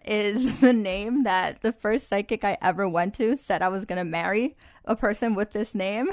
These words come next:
<laughs> I don't wanna say it 'cause I don't wanna, like, give away any details or specificities.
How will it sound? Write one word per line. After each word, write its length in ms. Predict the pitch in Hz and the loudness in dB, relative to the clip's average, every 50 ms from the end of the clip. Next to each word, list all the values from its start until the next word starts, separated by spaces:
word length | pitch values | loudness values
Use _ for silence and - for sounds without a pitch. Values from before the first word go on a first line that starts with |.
| - | -6
<laughs> 80 | - - | 0 2
I 60 | 247 | 4
don't 140 | 220 220 196 | 4 4 2
wanna 180 | 202 202 208 | 0 -2 -2
say 220 | 233 - - - - | -4 -4 -6 -8 -8
it 80 | 180 | -8
'cause 80 | 180 - | -8 -8
I 60 | 180 | -6
don't 140 | 165 170 - | -6 -6 -6
wanna, 180 | 170 165 170 170 | -8 -8 -8 -8
like, 200 | 165 175 165 - | -8 -10 -8 -8
give 160 | 175 160 156 | -8 -8 -6
away 200 | 170 165 160 160 | -6 -6 -6 -6
any 200 | 165 165 165 170 | -6 -8 -8 -8
details 540 | 160 - 180 170 165 - 190 165 165 165 - | -8 -10 -10 -12 -10 -8 -8 -8 -8 -8 -8
or 160 | 165 156 170 | -8 -8 -8
specificities. 840 | 175 - - 185 - - 175 - - 196 196 - 170 160 - - 175 | -8 -8 -10 -10 -8 -8 -12 -6 -6 -8 -6 -6 -8 -8 -8 -10 -12